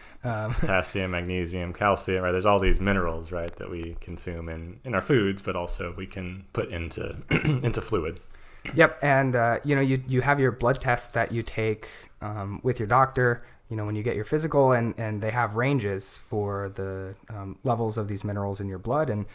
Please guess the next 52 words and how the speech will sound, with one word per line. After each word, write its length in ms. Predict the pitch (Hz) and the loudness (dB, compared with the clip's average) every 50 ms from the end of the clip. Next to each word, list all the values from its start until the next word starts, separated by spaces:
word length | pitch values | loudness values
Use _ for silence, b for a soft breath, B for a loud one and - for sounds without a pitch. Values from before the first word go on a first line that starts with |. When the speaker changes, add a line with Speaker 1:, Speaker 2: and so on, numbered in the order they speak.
| B B B B | B B B B
Speaker 1:
once 180 | 127 131 131 - | 0 0 0 2
you 40 | 135 | 2
get 140 | 139 127 - | 2 2 4
outside 320 | 110 113 - - 139 151 | 2 0 2 2 2 4
of 60 | 165 | 4
the 80 | 175 175 | 4 4
range, 260 | 185 185 185 180 147 | 4 4 4 4 4
they 120 | 143 135 127 | 2 2 2
could 180 | - 147 135 | 2 0 2
be 100 | 131 131 127 | 4 4 4
an 60 | 127 | 4
indication 420 | 123 117 120 - 127 120 - - 113 | 4 2 2 0 0 -2 0 0 -2
of 40 | 104 | 2
a 40 | |
health 220 | 98 143 151 - - | 4 4 4 6 6
problem, 360 | 135 113 107 113 110 110 107 - | 4 4 4 4 2 0 2 2
but 140 | 127 117 - | 2 2 4
also 340 | 117 120 117 - - 123 117 | 4 4 4 2 2 0 0
maybe 500 | 113 110 113 113 113 110 110 110 110 107 B B B B B B B B | 0 0 -2 -2 -2 -2 -2 -2 -4 -4 B B B B B B B B
you 160 | 127 135 139 | 0 2 2
just 160 | 131 131 - | 4 2 4
aren't 180 | - 127 120 117 | 4 4 4 4
giving 240 | 127 113 117 110 107 | 2 2 2 0 0
your 200 | 110 107 104 101 | 0 0 -2 0
body 320 | 104 104 104 104 104 101 | 2 2 2 2 2 0
enough 280 | 101 107 110 107 - - | 0 0 0 0 -2 -4
of 120 | 104 107 | -6 -6
these, 400 | 110 101 98 98 - - - - - _ | -4 -4 -4 -4 -4 -6 -6 -8 -8 _
um, 300 | - 101 101 98 98 98 - - | -4 -4 -2 -4 -4 -6 -10 -6
minerals. 480 | - 117 131 131 110 98 90 87 - - | -2 2 2 4 2 2 0 -2 -4 -4
And 120 | 101 101 101 | -4 -2 0
one 160 | 110 117 117 | 0 2 2
way 140 | 113 113 113 | 2 2 2
that 160 | 110 107 73 | 0 0 0
your 100 | 107 107 | -2 -2
body 300 | 104 101 101 101 101 98 | 0 0 0 0 -2 -4
reacts 640 | 98 98 101 117 127 139 147 143 - - - - - - | -4 -4 -2 2 4 4 4 2 0 -6 -8 -8 -6 -4
is 360 | 113 107 104 104 101 - b b b b b b b b b - - - _ - _ - | -4 -2 -2 -4 -4 -6 b b b b b b b b b -20 -20 -20 _ -14 _ 0
it 140 | 123 113 | 0 2
has 180 | 113 120 117 - | 4 4 2 2
trouble 540 | - - 135 117 120 117 113 107 107 104 101 | 0 0 0 2 4 2 4 4 2 2 0
storing 800 | - - - 147 147 143 127 117 110 110 107 110 110 107 104 - - | -2 0 2 4 6 6 6 6 4 2 0 -2 -2 -4 -4 -6 0
water 480 | 120 120 120 135 123 98 95 104 - - - - | 2 4 6 6 6 4 2 -2 -4 -8 -12 -4
if, 440 | - 117 113 110 104 - - - - 117 | -2 0 0 0 -2 -4 -12 -16 -12 -10
y-, 120 | 110 - - _ - - _ _ - | -10 -10 -12 _ -20 -20 _ _ -10
for 180 | - - 110 | -6 -4 -2
example, 300 | 107 107 110 107 101 113 | -2 -2 -4 -4 -2 -2
you 80 | 104 101 | -2 0
don't 100 | 107 98 | -2 -2
have 160 | 107 104 95 | -2 -4 -4
enough 160 | 107 95 - | -4 -6 -6
sodium. 460 | - - 123 117 101 92 87 98 104 | -2 0 0 2 0 0 -4 -6 -8